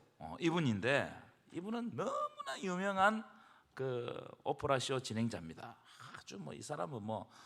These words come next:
어, 이분에서는 아주 독보적인 사람입니다. 근데 이 사람이 어떻게 이제 말을 했냐면은 매일 아침 나는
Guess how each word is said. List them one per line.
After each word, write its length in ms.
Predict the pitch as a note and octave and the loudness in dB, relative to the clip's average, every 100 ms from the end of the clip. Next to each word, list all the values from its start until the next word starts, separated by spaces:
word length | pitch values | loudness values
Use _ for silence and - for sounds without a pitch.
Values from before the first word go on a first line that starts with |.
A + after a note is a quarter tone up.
| - | -14
어, 120 | A2+ A2 | -8 -6
이분에서는 1080 | F3 F3+ G3 F#3+ F#3 F3+ F3 C3 A#2 C3+ B2 | -4 -2 -2 -2 -2 -4 -4 -2 -2 -2 -4
아주 160 | A#2+ | -6
독보적인 480 | - D3 F#3+ E3 C3 | -6 0 0 0 -2
사람입니다. 600 | G#2+ E2+ F2 D2 C#2 - - - - - | -4 -6 -8 -10 -12 -16 -20 -20 -16 -4
근데 180 | F3+ | 2
이 60 | C#3+ | 2
사람이 540 | E3 E3 F#3 D#3+ A2+ - | 6 6 4 2 -2 -2
어떻게 360 | B2 F3 D#3+ | -6 -2 0
이제 420 | A2+ F#2 F2 C3 - - - - | 0 -2 -4 -6 -8 -18 -20 -8
말을 280 | F#2 G#2+ G#2+ | -2 -2 0
했냐면은 640 | A2 G2 F2 G#2 B2 - - - - | 0 0 0 -2 -2 -4 -16 -20 -10
매일 360 | G2+ A#2+ F#3+ A3 | 4 10 12 12
아침 640 | D3+ - - C3 F3+ G3 G#2 | 6 6 4 4 2 -2 -2
나는 440 | A#2 C#3+ D3 A#3 | 2 4 6 4